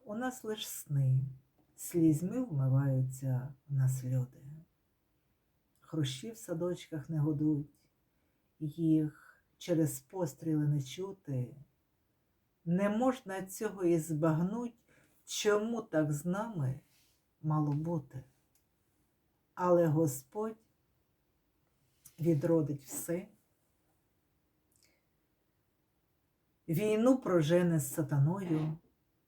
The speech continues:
нам перемогу принесе, за неї всі життя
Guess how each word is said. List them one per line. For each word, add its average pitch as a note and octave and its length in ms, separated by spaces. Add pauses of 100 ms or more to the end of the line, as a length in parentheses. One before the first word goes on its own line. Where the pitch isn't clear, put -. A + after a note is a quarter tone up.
(760)
нам E3 260
перемогу D3+ 600
принесе, C3 760 (1120)
за D3+ 240
неї C#3 360
всі A3 400
життя B2+ 760